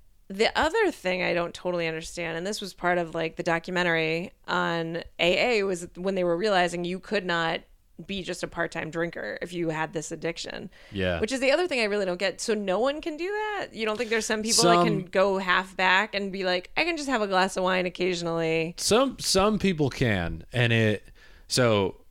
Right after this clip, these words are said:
Speaker 2: um, there's this comic. I don't think you know him, but, um, he, last week,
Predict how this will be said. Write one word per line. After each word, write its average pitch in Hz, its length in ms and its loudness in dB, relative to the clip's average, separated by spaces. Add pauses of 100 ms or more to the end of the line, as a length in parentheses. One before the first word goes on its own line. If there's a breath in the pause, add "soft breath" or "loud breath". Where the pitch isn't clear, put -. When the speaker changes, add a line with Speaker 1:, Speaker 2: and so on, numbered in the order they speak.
Speaker 2:
um, 98 440 2
there's 117 220 2
this 107 160 -2
comic. 87 540 -4
I 135 100 2
don't 143 140 2
think 117 200 0
you 104 80 2
know 90 240 -2
him, 85 160 -6
but, 92 320 2 (320 loud breath)
um, 92 420 0
he, 104 640 0
last 98 460 0
week, 98 360 0